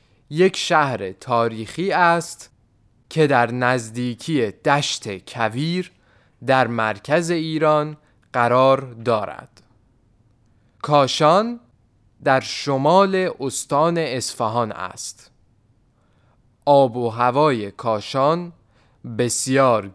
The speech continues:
گرم و خشک است. به همین دلیل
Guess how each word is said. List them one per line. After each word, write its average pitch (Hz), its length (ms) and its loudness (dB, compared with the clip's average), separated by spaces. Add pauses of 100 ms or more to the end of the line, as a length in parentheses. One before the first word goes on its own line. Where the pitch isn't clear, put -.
گرم 151 600 2 (260)
و 110 200 0
خشک 120 520 -4
است. - 520 -12 (560)
به 117 100 -2
همین 180 400 2
دلیل 170 520 -2